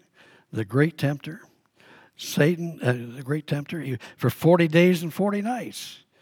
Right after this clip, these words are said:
he had been toe to toe with him. Yet he did not succumb to sin.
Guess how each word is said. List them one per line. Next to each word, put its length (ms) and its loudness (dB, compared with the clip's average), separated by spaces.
he 120 2
had 80 4
been 160 0
toe 260 4
to 80 -8
toe 300 -2
with 200 -4
him. 280 -12
Yet 360 0
he 180 -2
did 300 0
not 240 -4
succumb 500 -6
to 100 -10
sin. 440 -10